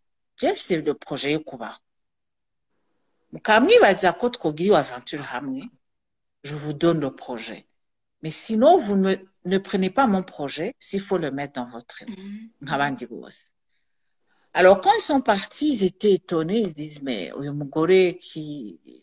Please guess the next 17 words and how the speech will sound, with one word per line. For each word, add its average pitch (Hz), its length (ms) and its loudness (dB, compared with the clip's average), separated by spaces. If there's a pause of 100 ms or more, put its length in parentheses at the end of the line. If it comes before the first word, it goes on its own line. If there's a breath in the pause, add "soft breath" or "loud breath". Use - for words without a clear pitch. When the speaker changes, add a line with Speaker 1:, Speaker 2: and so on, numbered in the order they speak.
(180)
Speaker 1:
qui - 180 -4
ose 196 480 10
et 147 180 2
avec 143 280 2 (140)
tant 180 160 0
d'assurance, 160 760 -4
Speaker 2:
Oui. 240 600 -8 (320)
Speaker 1:
reka 170 300 0
tuzoje 254 580 4
kuraba 139 640 2
ce 180 180 0
qu'elle 160 260 -2
fait." 254 360 -2 (300)
Speaker 2:
Mhm. 202 300 -14 (460)
Speaker 1:
Mais 214 220 -4
entre-temps, 240 800 -2 (260)
Speaker 2:
Mhm. 202 300 -20